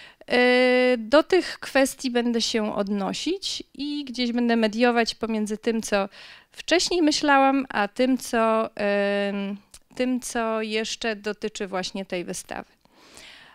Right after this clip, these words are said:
E, w-, chciałabym na wstępie powiedzieć że troszeczkę o tym, jak ta książka, e, powstała. Em, powstała z oglądania obrazów właśnie,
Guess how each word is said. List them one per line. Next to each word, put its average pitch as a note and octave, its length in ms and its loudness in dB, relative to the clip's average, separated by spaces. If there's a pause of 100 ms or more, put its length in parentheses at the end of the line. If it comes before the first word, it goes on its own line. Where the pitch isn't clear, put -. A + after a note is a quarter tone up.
(320)
E, G#3 720 -2
w-, - 220 -18
chciałabym C4 520 0
na A#3 100 0
wstępie C4 440 -4
powiedzieć A#3+ 440 -4
że A3 420 -6
troszeczkę - 640 -2
o A3+ 120 0
tym, A#3+ 200 -4
jak A#3+ 160 -2
ta A#3 140 -4
książka, A3 800 -2 (480)
e, G3+ 160 0
powstała. G3 760 -2 (420)
Em, G#3 760 -6 (220)
powstała A#3+ 520 -2
z A3+ 80 -2
oglądania A3+ 600 0
obrazów F#3 480 -4
właśnie, G3 580 -6